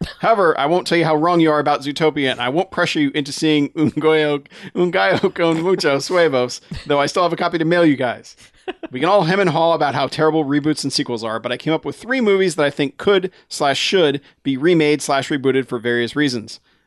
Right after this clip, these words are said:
I want to know your opinion on this idea, and I'd love your input on a Dreamcast for each endeavor.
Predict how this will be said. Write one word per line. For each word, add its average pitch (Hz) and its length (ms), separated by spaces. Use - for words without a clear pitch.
I 123 40
want 127 120
to 143 60
know 151 100
your 160 140
opinion 208 320
on 185 100
this 170 140
idea, 143 440
and 117 120
I'd 113 80
love 127 120
your 135 80
input 139 300
on 120 120
a 110 60
Dreamcast 147 460
for - 100
each 135 140
endeavor. 131 440